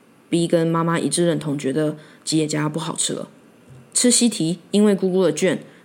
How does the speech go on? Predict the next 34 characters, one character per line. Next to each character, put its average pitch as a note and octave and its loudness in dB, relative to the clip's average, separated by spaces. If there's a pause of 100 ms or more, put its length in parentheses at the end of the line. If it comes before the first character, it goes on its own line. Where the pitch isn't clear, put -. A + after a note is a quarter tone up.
被 A3 4
摊 G3+ 0
平 F3+ -2
的 D#3 -2
虾 F3 0
子， A#3 -4 (240)
冰 G3 4
冰 G#3 4
的 F#3+ 2
盘 D3+ -6
子， D3+ -2 (180)
绿 F#3+ 2
绿 F#3 2
的 D#3+ 2
叶 F3 4
子， A#2 -2 (180)
甜 E3+ 0
甜 E3+ 2
的 E3 0
冰 F3 0
沙 F3 0
饮 D3 0
料， D#3 0 (300)
面 F#3+ 2
包 E3+ 2
沾 E3+ 2
满 D#3 2
一 C#3 0
半 E3+ 2
热 F3+ 6
的 D3 0
的 C#3 0
白 F#2+ -8
酱。 E3+ 0